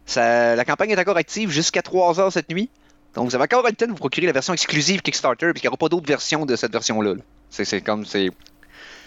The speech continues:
c'est, je fais celle-là. S'il y en a d'autres plus tard, ça va être dans d'autres conditions, peut-être avec un, un,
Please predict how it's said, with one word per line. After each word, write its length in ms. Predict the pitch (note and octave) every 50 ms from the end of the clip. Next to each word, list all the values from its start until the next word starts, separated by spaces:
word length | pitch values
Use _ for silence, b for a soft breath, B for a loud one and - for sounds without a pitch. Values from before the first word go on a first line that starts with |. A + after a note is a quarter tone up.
| B B B
c'est, 120 | - A#2
je 40 | -
fais 120 | - B2
celle-là. 320 | C#3 B2 A#2 B2+ D3 D#3+ B B B B
S'il 320 | B - - - - - G3
y 60 | F#3+
en 80 | E3+
a 80 | E3 D#3
d'autres 180 | D3 D#3+ D#3+ -
plus 140 | - D3+
tard, 260 | - D#3 D#3 E3 D#3+ D#3
ça 120 | - B2+
va 100 | A#2 A2+
être 80 | A#2+ A#2
dans 180 | A2 G#2+ G#2+
d'autres 240 | G#2 A#2+ C3 B2+ -
conditions, 720 | - B2+ B2 A#2 A2 - - - B2+ B2+ A#2+ B2 B2+ A#2+
peut-être 360 | A#2+ - G2+ - - A#2 - A#2
avec 120 | A2+ -
un, 220 | A#2+ A#2 A2+ A2+ A2 B B B B B B B
un, 420 | - G#2 G2+ G2+ G2 F#2+ F#2 F2+